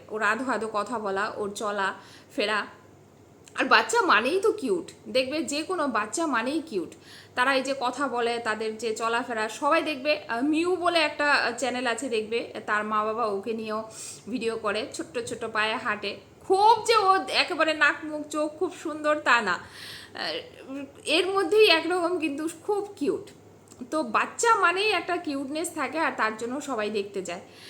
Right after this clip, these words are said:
তো ওই জন্যই হে-, গেছিলাম দেখতে। আর দেখে আমার just ভয় লাগছিল যে এই চাকুটা দিয়ে যেরকম করে খেলছে, যদি হাতে পায়ে লেগে যায়। আর সব থেকে ভয় পাচ্ছিলাম যখন তুমি ওই জায়গাটা ব্লার করে দিলে, তখন মনে হলো যে সোনামা ন্যাংটা ছিল।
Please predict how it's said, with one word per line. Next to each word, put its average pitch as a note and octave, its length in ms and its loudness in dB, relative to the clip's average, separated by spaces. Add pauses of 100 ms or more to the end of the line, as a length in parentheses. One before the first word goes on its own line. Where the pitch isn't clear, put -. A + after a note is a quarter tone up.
(220)
তো F3 140 2
ওই D4+ 160 4
জন্যই E4 480 0
হে-, D4 180 -2
গেছিলাম C4+ 540 -2
দেখতে। A#3 300 0
আর G#3+ 200 2 (140)
দেখে B3 380 -2
আমার C4+ 280 0 (240)
just C#4+ 360 2
ভয় D4 200 2
লাগছিল D#4 380 -2
যে C#4 80 -4
এই D4 60 -4
চাকুটা C#4 400 -4
দিয়ে C#4 200 -4
যেরকম C4+ 300 -4
করে C#4 140 -6
খেলছে, C#4+ 400 -4
যদি B3+ 220 -4
হাতে B3 300 -6
পায়ে A#3+ 240 -4
লেগে A3 220 -2
যায়। A3 180 -6 (420)
আর A#3+ 80 -2
সব - 360 -6
থেকে D#4+ 180 -2
ভয় C4+ 220 -2
পাচ্ছিলাম C4 420 -4
যখন A#3+ 300 -6
তুমি B3+ 160 -6
ওই A#3+ 100 -4
জায়গাটা A3+ 300 -6
ব্লার G#3+ 300 -4
করে A3 200 -8
দিলে, A#3 200 -6
তখন A#3 300 -6
মনে A3 200 -4
হলো A3 260 -6
যে G#3 280 -4 (120)
সোনামা G#3 340 -6
ন্যাংটা G3+ 340 -6
ছিল। F#3 280 -10